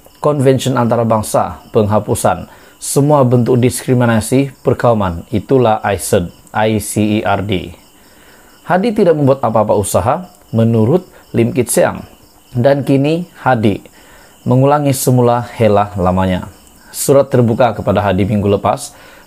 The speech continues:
mendakwa yang kadar keluar mengundi orang Melayu dalam P R U lima belas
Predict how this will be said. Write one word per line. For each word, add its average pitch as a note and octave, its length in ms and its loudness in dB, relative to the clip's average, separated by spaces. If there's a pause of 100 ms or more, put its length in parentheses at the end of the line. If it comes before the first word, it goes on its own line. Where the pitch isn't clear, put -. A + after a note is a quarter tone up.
mendakwa B2 640 0
yang A2 300 0
kadar A2 480 0
keluar B2 320 2
mengundi A2+ 400 2
orang A2+ 280 0
Melayu A2+ 400 2
dalam B2 360 0
P - 100 -4
R B2 220 -2
U A2+ 80 2
lima G#2 280 2
belas G2 360 -4